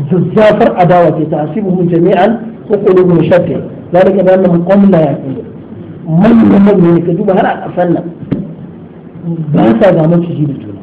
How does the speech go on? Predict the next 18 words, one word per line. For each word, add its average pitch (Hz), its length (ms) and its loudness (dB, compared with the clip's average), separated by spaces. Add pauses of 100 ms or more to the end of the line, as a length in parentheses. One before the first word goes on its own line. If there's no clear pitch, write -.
(2750)
Tsakanin 196 440 0
Anglican 214 760 2
da 151 100 0
Catholic - 600 -2
aƙalla 208 420 2
guda 147 280 0
biyu. 143 240 -4 (640)
Har 202 160 2
ya 226 120 4
kai 226 160 2
ƙasar 226 280 0
nan 180 200 2
dole 214 320 4
guda 165 180 4
biyu 175 180 0
na 170 120 -2
ake 160 160 -4
majalisa. 131 460 -8